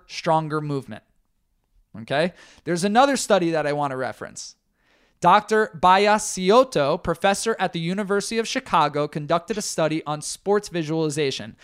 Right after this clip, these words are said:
His famous basketball experiment used free throws as a way to gauge the effectiveness of visualization and guided imagery in sports.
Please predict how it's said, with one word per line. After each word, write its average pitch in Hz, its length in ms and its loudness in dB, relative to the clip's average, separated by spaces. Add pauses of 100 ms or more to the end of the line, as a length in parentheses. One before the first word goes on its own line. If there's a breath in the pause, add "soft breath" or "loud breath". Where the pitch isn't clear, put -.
(220 loud breath)
His 165 180 -4
famous 220 400 -2
basketball 190 460 2
experiment 160 520 -6
used 151 240 -8
free 302 280 0
throws 123 520 -8 (320 soft breath)
as 160 200 0
a 165 60 0
way 185 180 2
to 262 80 -6
gauge 180 340 -4
the 170 80 -6
effectiveness 151 880 -6
of 139 140 -8
visualization 170 840 -4 (240 soft breath)
and 156 180 -6
guided 175 420 0
imagery 147 400 -6
in 143 120 -8
sports. - 560 0